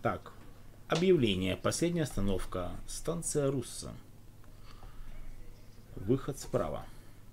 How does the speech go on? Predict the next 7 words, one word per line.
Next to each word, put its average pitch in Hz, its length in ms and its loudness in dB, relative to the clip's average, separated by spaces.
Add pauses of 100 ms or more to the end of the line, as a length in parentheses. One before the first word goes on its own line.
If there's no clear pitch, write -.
(400)
А 104 340 4 (1900)
мы 95 200 0
что, - 240 0
на 90 280 0
каталке? 127 680 0 (1120)
Э, - 180 -10 (200)
да. 53 340 -6